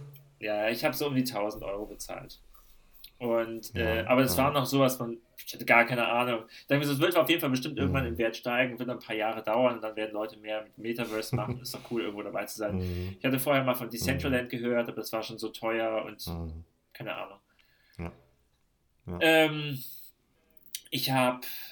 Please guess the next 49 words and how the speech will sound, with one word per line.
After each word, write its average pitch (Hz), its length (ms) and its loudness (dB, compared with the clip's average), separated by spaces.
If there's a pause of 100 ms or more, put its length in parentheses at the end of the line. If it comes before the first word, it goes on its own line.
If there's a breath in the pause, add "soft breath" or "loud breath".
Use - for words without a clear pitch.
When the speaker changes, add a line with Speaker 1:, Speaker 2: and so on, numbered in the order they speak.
(500 loud breath)
Speaker 1:
auch 143 200 6
Leute 143 220 6
kennengelernt, 143 640 0
kleine 127 300 2
Künstler, 143 580 2
die 131 180 -2
einfach 139 260 -2
nur 143 100 -4
ihr 139 180 2
eigenes 160 300 2
Ding 147 180 -2
gemacht 127 340 0
haben 110 260 0 (240)
über 117 140 -4
Discord. 110 480 -4
Und 117 640 -6
da 117 140 0
fand 127 260 -4
ich 127 140 -6
manche 127 240 -2
Speaker 2:
Mhm. 127 40 2
Speaker 1:
Sachen 127 600 -4 (340)
lustig 151 720 2
oder, 117 320 0
oder, 113 340 -4 (440)
ja, 135 340 0
eine 156 160 -2
Sache 143 220 -2
fand 147 160 -2
ich 139 60 0
Speaker 2:
<laughs> - 0 -
Speaker 1:
lustig 165 260 0
und 143 60 -4
da 143 60 2
hab 143 100 0
ich 147 100 -6
einfach 139 220 -4
auch 143 220 0
mitgekauft. 117 600 -4
So, 104 140 -10
es - 120 -10
war 120 220 2
für 120 180 -6
hundert 135 340 -2
Dollar 123 340 4
hab 107 140 -2
ich 87 60 -6
Speaker 2:
Mhm. 85 60 -12
Speaker 1:
da 101 320 -4